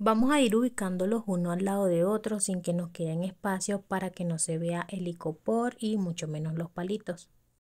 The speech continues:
Lo bueno de hacer este detallito es que es muy fácil de realizarlo. Lo bueno de este detallito es que si no le quieres colocar globo, tienes esta opción de colocarle un rosetón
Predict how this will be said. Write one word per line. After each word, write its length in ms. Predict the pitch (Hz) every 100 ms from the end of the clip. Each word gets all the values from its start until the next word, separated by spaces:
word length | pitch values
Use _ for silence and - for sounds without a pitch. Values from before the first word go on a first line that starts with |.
| _
Lo 160 | 226 220
bueno 220 | 226 226
de 80 | 269
hacer 200 | 262 196
este 280 | 196 - 220
detallito 800 | 214 214 175 170 175 170 208 -
es 160 | 202 170
que 200 | - 196
es 60 |
muy 220 | 196 214
fácil 440 | 202 208 196 202 190
de 120 | 196
realizarlo. 800 | 165 165 165 202 202 202 196 202 _ _ _ _ -
Lo 160 | 226
bueno 220 | 226 226 254
de 80 |
este 180 | 269 -
detallito 540 | 254 247 196 170 185 190
es 160 | 190
que 100 | 175
si 120 | -
no 120 | 196 165
le 160 | 165
quieres 240 | - 175 165
colocar 520 | 190 170 165 156 160
globo, 420 | 170 214 196 196
tienes 300 | 196 165 156
esta 260 | 180 165 190
opción 320 | 180 - 180
de 140 | 180 180
colocarle 680 | 185 175 165 160 156 156 -
un 180 | 185 170
rosetón 600 | 170 - 170 - 160